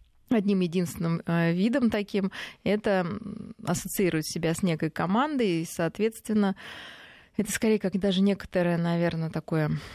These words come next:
ну, можно сказать, и прикрытие в какой-то степени, м, э, к-, э, ну, внутренним таким проблемам. Прежде всего, э,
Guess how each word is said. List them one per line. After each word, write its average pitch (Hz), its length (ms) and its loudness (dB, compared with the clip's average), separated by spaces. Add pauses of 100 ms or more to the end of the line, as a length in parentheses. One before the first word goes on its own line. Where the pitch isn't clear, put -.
(160)
ну, 214 100 4
можно 180 240 4
сказать, - 280 -4
и - 20 -2
прикрытие 233 580 0
в - 60 -16
какой-то 160 540 -4
степени, 160 580 -2 (560)
м, 175 340 2
э, - 200 0
к-, - 180 -4 (120)
э, 165 580 2
ну, 190 260 2
внутренним 202 560 0 (720)
таким 180 300 0
проблемам. 165 640 -2 (720)
Прежде 226 300 0
всего, 247 520 0
э, 170 340 0